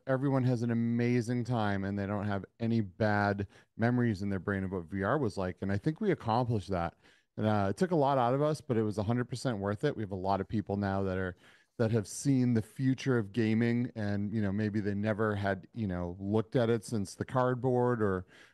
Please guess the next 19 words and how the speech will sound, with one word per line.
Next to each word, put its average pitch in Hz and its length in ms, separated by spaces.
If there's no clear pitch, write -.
or 123 120
whatever. 110 380
But 110 220
we 117 160
had 113 160
people, 113 560
um, 101 460
straight 120 320
up 117 180
being 110 200
like, 107 140
"Yeah, 113 200
we're, 110 160
we're 104 340
going 107 200
to 104 40
buy 104 180
a 95 40
Quest, - 480